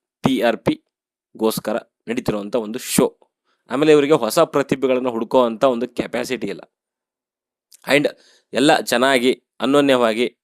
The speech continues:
so, ಎಂಟರ್ಟೈನ್ಮೆಂಟ್ ಆಗಿ ಮಾಡೋವಂಥ ಒಂದು ಸೀಸನ್ ಇವರಿಗೂ ಬೇಕಾಗಿಲ್ಲ. Just ಕಿತ್ತಾಟ, ಹೊಡೆದಾಟ ಅಷ್ಟೇ, ಕಿರ್ಚಾಟ, ಅದು ಬಿಟ್ರೆ ಇನ್ನೇನು ಬೇಕಾಗಿಲ್ಲ ಅವ್ರಿಗೆ. ಇನ್ನು ಮುಂದೆ ಸೋಮವಾರದಿಂದ ರೆಡಿಯಾಗಿ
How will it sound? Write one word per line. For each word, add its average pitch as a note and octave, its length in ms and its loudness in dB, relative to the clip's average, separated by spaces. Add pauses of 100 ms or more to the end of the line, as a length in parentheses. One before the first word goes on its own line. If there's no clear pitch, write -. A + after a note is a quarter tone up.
(200)
so, B2+ 120 0
ಎಂಟರ್ಟೈನ್ಮೆಂಟ್ C3+ 600 0
ಆಗಿ A#2+ 300 0
ಮಾಡೋವಂಥ A2+ 420 0
ಒಂದು A#2+ 320 0 (340)
ಸೀಸನ್ C3+ 400 0
ಇವರಿಗೂ C3 260 0
ಬೇಕಾಗಿಲ್ಲ. G#2 500 -4 (160)
Just - 440 0 (440)
ಕಿತ್ತಾಟ, C3 420 0
ಹೊಡೆದಾಟ A#2+ 640 -2 (800)
ಅಷ್ಟೇ, G#2 300 -2
ಕಿರ್ಚಾಟ, A#2+ 600 -2 (360)
ಅದು A#2 160 -8
ಬಿಟ್ರೆ C#3 280 -2
ಇನ್ನೇನು B2+ 500 -2
ಬೇಕಾಗಿಲ್ಲ G#2 380 -6
ಅವ್ರಿಗೆ. - 500 -18 (100)
ಇನ್ನು B2+ 160 0
ಮುಂದೆ D#3+ 240 6
ಸೋಮವಾರದಿಂದ C#3+ 600 2
ರೆಡಿಯಾಗಿ A#2+ 580 0